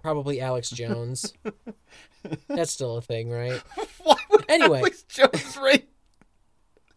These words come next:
Speaker 2: It's a comparison. Folks, folks, their, their boobs, they're getting smaller. Folks, they, they, they put something in the water, they're making their boobs all small. Oh my God, folks.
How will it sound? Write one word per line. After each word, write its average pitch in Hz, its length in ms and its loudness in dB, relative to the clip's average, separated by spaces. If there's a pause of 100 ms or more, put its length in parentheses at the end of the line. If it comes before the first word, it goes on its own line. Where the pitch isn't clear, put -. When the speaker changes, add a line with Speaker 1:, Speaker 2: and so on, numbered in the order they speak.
(320)
Speaker 2:
It's 202 160 0
a 185 60 2
comparison. 175 500 4 (240)
Folks, 190 420 4 (360)
folks, - 440 8 (500)
their, 165 180 2
their 160 240 4
boobs, 175 420 6
they're 156 140 4
getting 165 200 2
smaller. 151 540 6
Folks, 147 340 4
they, - 180 2
they, - 140 2
they - 120 2
put 165 180 2
something 165 160 6
in 160 60 0
the - 140 4
water, - 260 8
they're - 100 4
making - 260 2
their - 120 0
boobs - 280 4
all - 140 4
small. - 420 0 (220)
Oh - 180 10
my - 140 8
God, - 280 4
folks. - 420 0